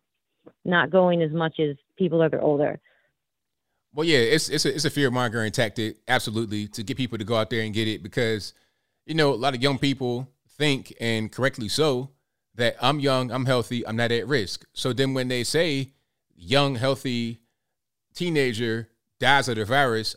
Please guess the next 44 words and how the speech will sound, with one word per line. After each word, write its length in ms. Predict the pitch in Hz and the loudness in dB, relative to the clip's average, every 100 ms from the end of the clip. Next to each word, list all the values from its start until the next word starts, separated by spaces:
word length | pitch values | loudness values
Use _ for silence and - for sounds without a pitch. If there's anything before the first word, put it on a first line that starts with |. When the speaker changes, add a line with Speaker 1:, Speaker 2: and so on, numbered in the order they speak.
| - | -6
Speaker 2:
"Oh, 240 | 170 165 | -2 0
well, 220 | 143 160 | 0 0
I 100 | 135 | 0
gotta 180 | 151 127 | -2 -4
go 140 | 117 | -2
out 120 | 127 123 | -2 0
there 140 | 135 | 0
and 120 | 135 | 0
get 140 | 135 131 | 0 0
it." 120 | 101 | 2
That's, 200 | 139 - | 2 2
that's 260 | - 151 | 0 0
the 280 | - 117 107 - | 2 0 0 -2
objective. 600 | 95 120 120 92 82 - _ _ _ _ _ | -2 0 0 -2 -10 -14 _ _ _ _ _
But 80 | 123 | -2
I 40 | |
think 320 | 127 175 147 95 | 2 2 2 0
people 600 | 175 165 127 117 110 - | -2 0 -2 -2 -6 -4
are 480 | 120 113 107 107 - _ _ _ _ _ _ - | 2 2 2 0 -6 _ _ _ _ _ _ -12
sometimes 960 | - 185 170 165 147 139 135 127 - - _ - | -2 0 2 2 4 2 -2 -6 -8 -10 _ -8
a 60 | 113 | 0
little 180 | 143 | 2
bit 180 | 127 120 | 2 -2
smarter 300 | - 143 131 | -2 0 0
than 200 | 117 110 | 0 -2
that. 260 | 110 98 - | 0 -2 0
Hopefully 300 | 196 196 113 | 0 2 -2
they're 100 | 104 | -4
smarter 300 | 110 101 92 | -4 -4 -4
than 120 | 92 | -8
that 240 | 87 - - | -10 -12 -12
to 100 | 98 | -6
just 340 | 113 101 - _ _ _ _ | -4 -4 -6 _ _ _ _
fall 240 | - 185 | 2 2
for 100 | 143 | 2
something 280 | 117 127 104 | 0 -4 -4
like 180 | 104 101 | -6 -4
that 140 | 117 | -4
without 240 | 104 117 101 | -2 -4 -4
doing 240 | 117 107 | -4 -2
their 80 | 104 | -2
own 200 | 104 113 | -2 -4
independent 420 | 104 107 110 98 | -4 -4 -4 -6
research. 420 | 104 98 87 80 | -8 -8 -10 -14